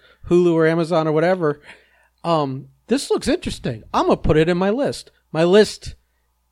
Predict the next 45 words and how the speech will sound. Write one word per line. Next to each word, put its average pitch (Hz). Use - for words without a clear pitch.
is, 151
like, 135
as 156
long 185
as 151
a 147
whale's 143
dick. 110
I 160
haven't 185
watched 147
anything 196
on 220
it 262
because 147
every 180
time 185
I 170
go 151
to 147
watch 131
something 175
on 139
Amazon, 208
I 170
end 180
up -
seeing 196
what's 143
new, 147
watching 147
trailers 143
for 139
an 127
hour. 120
See, 208
when 180
you 208
came 196
in, 190
I 135
had 135
switched -
to, 139
uh, 127